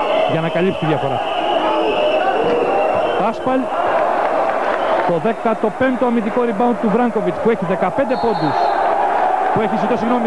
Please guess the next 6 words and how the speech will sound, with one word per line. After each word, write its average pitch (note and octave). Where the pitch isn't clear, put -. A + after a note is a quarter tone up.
δεκαπέντε A#3
rebound, C4
δέκα B3+
κοψίματα, A#3+
τέσσερις A#3+
πόντους B3+